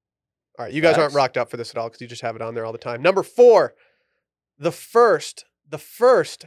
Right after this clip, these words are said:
Speaker 1: Hello Friends on Sunday. I guess not. He only really does one. But when, when Jim Nantz gets on the screen on Sunday, it ju-, it's just different than the other days.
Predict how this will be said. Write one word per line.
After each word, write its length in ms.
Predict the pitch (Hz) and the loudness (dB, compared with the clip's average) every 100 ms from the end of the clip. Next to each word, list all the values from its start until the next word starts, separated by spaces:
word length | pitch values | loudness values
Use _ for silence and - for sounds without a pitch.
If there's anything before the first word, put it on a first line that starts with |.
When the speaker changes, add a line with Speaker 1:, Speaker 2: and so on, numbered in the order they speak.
| _ | _
Speaker 1:
Hello 320 | - 185 170 | -6 -2 -2
Friends 540 | 156 175 151 113 78 - - | -4 -4 -4 -4 -12 -18 -10
on 180 | 143 | -10
Sunday. 560 | 135 151 135 113 - 151 _ _ _ _ _ _ _ _ _ - | -10 -10 -10 -12 -18 _ _ _ _ _ _ _ _ _ _ -10
I 60 | 147 | -8
guess 140 | 151 | -4
not. 160 | 151 147 | -4 -6
He 120 | 156 180 | -4 -2
only 120 | 151 | -2
really 260 | 131 127 | -2 -6
does 160 | 120 117 | -8 -10
one. 280 | 123 113 117 _ _ | -10 -12 -12 _ _
But 80 | 156 | -10
when, 200 | 160 160 | -10 -6
when 260 | 160 151 143 | -6 -6 -6
Jim 240 | 170 175 | -4 0
Nantz 240 | 170 160 - | 0 0 -2
gets 160 | 151 | -4
on 100 | 175 175 | -4 -6
the 60 | |
screen 320 | - 170 165 | -8 -8 -6
on 120 | 156 135 | -6 -8
Sunday, 560 | - 147 139 123 113 143 | -8 -6 -4 -6 -8 -12
it 140 | 143 | -12
ju-, 120 | 170 185 | -12 -12
it's 140 | 165 | -12
just 260 | 202 170 123 | -14 -16 -12
different 340 | 156 151 147 | -12 -10 -14
than 80 | 131 | -14
the 100 | 123 | -12
other 180 | 120 120 | -12 -12
days. 360 | 90 64 - | -14 -16 -20